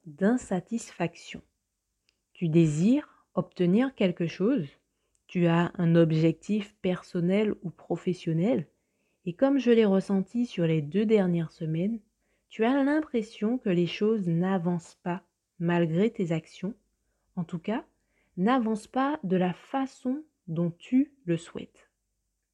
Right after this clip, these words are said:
Cela crée en toi un sentiment de frustration. Tu ressens un certain agacement et peut-être même de la colère par moments. Alors tout d'abord,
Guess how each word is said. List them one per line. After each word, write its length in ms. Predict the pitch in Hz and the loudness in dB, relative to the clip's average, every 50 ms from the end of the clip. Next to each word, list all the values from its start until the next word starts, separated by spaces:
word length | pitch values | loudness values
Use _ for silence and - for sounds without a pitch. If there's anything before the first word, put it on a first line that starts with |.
| _ _ _ | _ _ _
Cela 500 | - - 190 160 170 180 196 208 226 - _ _ _ _ | -6 -4 0 2 4 4 4 2 0 -2 _ _ _ _
crée 320 | - - - 214 208 208 202 | -20 -6 0 2 4 6 6
en 100 | 190 180 | 4 2
toi 280 | - - 220 220 220 | 0 0 0 2 2
un 120 | 220 208 190 | 4 2 2
sentiment 540 | - - 185 165 - - 185 190 196 208 | 0 -2 -6 -6 -2 0 2 2 4 4
de 240 | 202 180 170 165 160 | 4 4 2 2 0
frustration. 960 | - - - - - 165 - - - - 170 160 - - - - 247 262 220 - _ _ _ _ _ _ _ _ _ _ _ - | -2 -6 -10 -10 -8 -8 -8 -12 -10 -8 -8 -8 -8 -10 -8 -4 -4 -4 -4 -6 _ _ _ _ _ _ _ _ _ _ _ -2
Tu 60 | - | -2
ressens 420 | 190 170 185 185 180 - - 240 247 | 0 2 2 0 0 0 0 2 2
un 80 | 226 | 2
certain 460 | 202 - 202 180 170 - - 202 202 - _ - | 2 2 0 -2 0 0 -2 -2 -2 -2 _ -2
agacement 720 | 226 233 220 233 202 185 - - 190 180 165 170 202 262 - _ _ _ | -2 0 2 0 0 0 -2 -2 -2 -2 -2 -2 -4 -6 -10 _ _ _
et 80 | 202 | -6
peut-être 460 | 208 220 226 - 262 254 - - 247 | -4 -4 -2 -2 -2 -4 -2 -4 -2
même 340 | 233 247 285 320 320 311 311 - - _ | 0 0 0 2 0 0 -2 -4 -10 _
de 140 | - 180 190 | -2 0 2
la 160 | 185 185 185 | 2 2 0
colère 580 | - - 247 233 208 185 160 156 151 - _ _ _ _ _ | -2 0 2 2 4 2 0 0 -4 -10 _ _ _ _ _
par 180 | - 170 160 | -12 -8 -4
moments. 340 | 165 165 160 160 160 160 156 _ _ _ _ _ _ _ _ _ _ _ _ _ _ _ _ _ _ _ _ _ _ - | -2 -2 0 -2 -2 -4 -8 _ _ _ _ _ _ _ _ _ _ _ _ _ _ _ _ _ _ _ _ _ _ -4
Alors 280 | 170 175 175 165 - | -2 0 -2 -2 -4
tout 140 | - - 175 | -6 -4 0
d'abord, 540 | 160 160 156 151 185 220 269 277 - - | 2 2 2 4 2 2 2 0 -4 -12